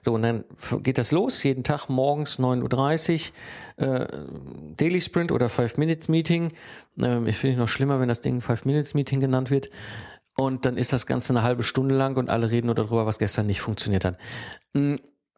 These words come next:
das kann ich mir auch schenken. Also dann, da, das ist so ein Punkt, wo ich ganz schnell auch empfehle zu sagen, „Sorry, aber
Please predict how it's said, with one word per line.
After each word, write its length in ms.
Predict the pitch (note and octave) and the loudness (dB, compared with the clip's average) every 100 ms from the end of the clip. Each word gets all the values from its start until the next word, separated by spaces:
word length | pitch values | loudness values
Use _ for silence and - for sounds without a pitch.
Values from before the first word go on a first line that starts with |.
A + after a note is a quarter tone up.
| _ _ _ _ | _ _ _ _
das 280 | C3 B2+ A#2 | -6 -4 0
kann 120 | C3 | -2
ich 40 | A#2 | 0
mir 80 | |
auch 60 | G#2 | 0
schenken. 300 | - G2 - | 0 -2 0
Also 180 | A2 A#2+ | 0 2
dann, 720 | C3+ C#3+ C#3 A#1+ F#2 G#2+ G2+ | 0 -2 -6 -8 -10 -8 -4
da, 220 | A#2+ B2 | -2 -2
das 200 | A#2+ A#2+ | -2 0
ist 100 | C#3 | 2
so 80 | C3 | 0
ein 60 | A2+ | 0
Punkt, 280 | B2 B2 | -2 0
wo 40 | A#2 | -2
ich 120 | G#2 | -2
ganz 260 | A#2 B2+ - | -2 -2 0
schnell 420 | A#2 A#2 A#2 - - - | 2 2 2 -2 -8 -2
auch 220 | G#2 G#2 | 0 0
empfehle 440 | G2 - A#2 A2+ A2+ | -2 0 0 0 -2
zu 160 | - | 0
sagen, 520 | G#2 G2+ G2+ G2 F#2 - | 2 2 0 -4 -8 -6
„Sorry, 360 | - - A2+ A2+ | -2 -2 0 0
aber 440 | G#2 G2+ F#2+ F#2 | 2 2 0 -2